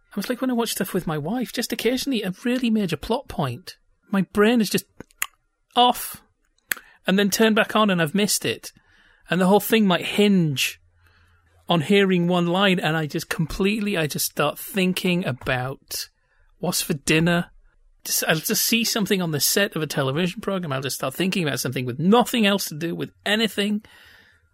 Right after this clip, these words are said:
And I'll miss stuff. And I missed that. I missed the fact that this was being televised.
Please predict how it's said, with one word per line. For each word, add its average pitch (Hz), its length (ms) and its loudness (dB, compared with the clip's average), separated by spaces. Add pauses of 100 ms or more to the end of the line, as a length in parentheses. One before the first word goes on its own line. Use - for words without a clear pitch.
(320)
And 180 120 -2
I'll 196 80 0
miss 262 260 -2
stuff. - 320 -4
And 175 140 0
I 208 40 4
missed 240 360 2
that. 240 200 4
I 160 120 0
missed 208 260 0
the 190 60 -2
fact 196 260 -4
that 175 120 -4
this 185 160 -4
was 180 100 -8
being 180 240 -2
televised. 139 760 -6